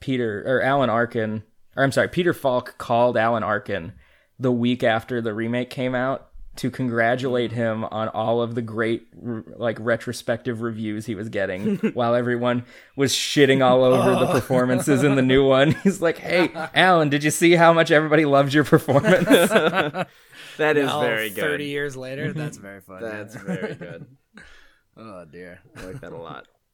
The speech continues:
Speaker 2: Yep.
Speaker 1: It's one of these, I think it's one of these, like, forgotten comedies because it wasn't, like, this enormous movie.
Speaker 2: Yeah.
Speaker 3: Yeah, it didn't even cost that much money.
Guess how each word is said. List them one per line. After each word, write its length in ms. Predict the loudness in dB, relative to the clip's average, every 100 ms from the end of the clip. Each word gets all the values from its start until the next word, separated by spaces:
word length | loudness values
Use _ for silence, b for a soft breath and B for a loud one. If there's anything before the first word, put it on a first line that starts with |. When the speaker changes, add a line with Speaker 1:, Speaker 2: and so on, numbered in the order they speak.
| _
Speaker 2:
Yep. 140 | -20 -8
Speaker 1:
It's 240 | -6 -6 -6
one 220 | -4 -2
of 100 | -2
these, 220 | -2 -4 -6
I 60 |
think 200 | -4 -2
it's 100 | -4
one 200 | -4 -4
of 80 | -2
these, 200 | -2 -2
like, 260 | -4 -6 -8 _ _ _ _ _ _ _ _
forgotten 1040 | -8 -6 0 0 0 -2 -4 -2 -2 -4 -8 _ _ _ _ _ -20 _ -14
comedies 560 | -6 -4 -4 -6 -6
because 280 | -8 -4 -4
it 80 | -2
wasn't, 340 | -2 -2 -2
like, 180 | -6 -6
this 220 | -8 -8
enormous 600 | -8 -6 -6 -6 -6 -10
movie. 480 | -8 -8 -8 -8 -10
Speaker 2:
Yeah. 100 | -8
Speaker 3:
Yeah, 240 | -4 -2 -4
it 120 | -6
didn't 160 | -10 -10
even 180 | -10
cost 280 | -10 -12 -12
that 120 | -14
much 180 | -16 -18
money. 380 | -16 -16 -16 -20